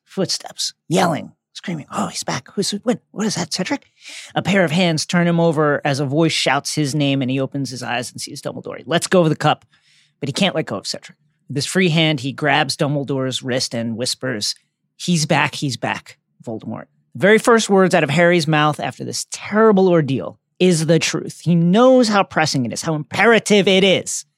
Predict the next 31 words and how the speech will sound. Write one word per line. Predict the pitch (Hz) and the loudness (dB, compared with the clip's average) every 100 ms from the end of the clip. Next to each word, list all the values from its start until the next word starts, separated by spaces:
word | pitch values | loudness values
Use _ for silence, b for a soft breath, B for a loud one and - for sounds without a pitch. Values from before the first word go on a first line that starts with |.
| - | -10
that | 139 | -4
Dumbledore | 196 214 233 247 | 0 2 4 4
and | 226 | 4
the | 190 | 4
Ministry | 156 143 - 139 | 2 0 -2 -4
hear | 185 | 0
this | 180 160 | 0 0
right | 165 269 339 | 0 2 4
away, | 320 285 349 320 | 6 6 6 6
and | 208 185 | 4 4
right | 226 | 4
on | 220 196 | 2 0
cue, | 175 170 165 | 0 0 0
Corn | 165 156 | -2 -2
Fudge | - 131 113 | 0 0 -2
approaches. | - - - - - - _ | -6 -8 -8 -10 -14 -14 _
"What's | 190 - | -6 0
going | 247 277 | 2 2
on? | 392 156 107 | 0 -4 -4
What's | 131 185 | -4 -4
happened? | 415 - 151 127 | -6 -2 -2 0
My | 175 | 0
God, | 226 508 180 | 0 0 0
Diggory, | 254 247 - - | 2 2 0 -2
Dumbledore | 180 466 160 | -2 2 2
is | 175 156 | 2 4
dead." | 185 262 - - _ _ | 4 4 0 -4 _ _
<laughs> | - | 0
"Thanks, | 226 226 - - B B B | 2 4 2 -4 B B B
thanks, | 262 320 247 - - - | 2 4 2 0 -6 -2
Minister." | 196 233 - 226 233 262 | 4 4 4 4 4 2